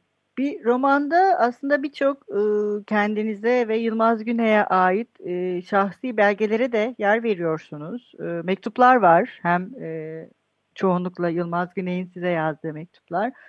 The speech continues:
ama sizin de, e, yazdıklarınız var. Bu, e, mektupları aynen mi koydunuz, e, kitaba yoksa, e, roman, e, şeklinde anlatırken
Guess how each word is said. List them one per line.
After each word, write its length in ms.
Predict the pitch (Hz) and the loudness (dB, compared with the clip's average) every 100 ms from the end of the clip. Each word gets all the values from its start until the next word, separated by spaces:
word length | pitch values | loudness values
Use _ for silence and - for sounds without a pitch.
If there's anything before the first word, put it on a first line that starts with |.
| - - _ _ | -20 -20 _ _
ama 200 | 190 226 | -6 -6
sizin 400 | - 220 226 220 | -4 -2 -2 0
de, 200 | 190 - | 0 0
e, 80 | 156 156 139 123 120 - | -4 -6 -6 -8 -8 -6
yazdıklarınız 840 | 160 156 143 165 - 156 151 139 | -6 -6 -10 -18 -14 -14 -14 -10
var. 180 | 151 220 - _ _ - | -8 -8 -10 _ _ -6
Bu, 380 | 302 339 285 | -2 -2 -2
e, 40 | 285 | -2
mektupları 600 | 277 285 311 - 294 330 | -2 -2 -8 -4 2 2
aynen 500 | - 233 320 381 339 | 6 6 6 4 4
mi 280 | 269 208 185 - | 2 0 -4 0
koydunuz, 720 | 190 175 175 175 247 330 _ 175 | 4 4 4 -2 -4 -6 _ -4
e, 260 | 175 175 175 | -2 -2 -4
kitaba 640 | - - 175 170 196 240 233 | -6 -2 0 2 4 4 2
yoksa, 560 | 208 208 - 233 233 - | -2 -2 0 4 4 2
e, 360 | 196 196 196 190 | 0 0 -2 0
roman, 520 | 196 208 214 220 214 - | 0 4 2 2 -6 -8
e, 240 | 185 202 | -6 -6
şeklinde 440 | - 196 - 196 | -6 -8 -6 -6
anlatırken 840 | 202 190 190 196 214 202 208 190 214 | -4 -4 -6 -4 -4 -2 2 2 0